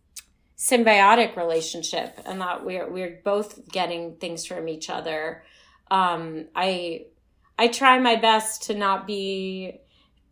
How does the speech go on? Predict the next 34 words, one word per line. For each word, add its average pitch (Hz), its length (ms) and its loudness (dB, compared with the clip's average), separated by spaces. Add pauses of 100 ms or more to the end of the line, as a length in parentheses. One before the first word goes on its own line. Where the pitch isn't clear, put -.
for 226 160 6
things 220 360 4
to 226 60 0
not 190 220 4
be 208 120 0
top 180 360 0
down, 151 540 -4
because 170 640 -8 (240)
there's 254 200 8
some 339 220 -2
things 226 280 2
that 202 140 0
I 185 140 0
might 180 300 -4
know 175 520 0
better 180 340 4
than 175 220 -8
them, 185 320 0
but 202 160 -4
there's 202 200 -2
a 214 60 0
lot 233 300 2
that 202 120 0
I 190 80 0
don't. 185 480 0 (100)
And 175 200 -8
so 160 520 -2 (580)
I 190 140 2
try 208 260 4
to 196 80 2
be 185 120 0
humble 170 380 -4
about - 340 -8
that. - 340 -8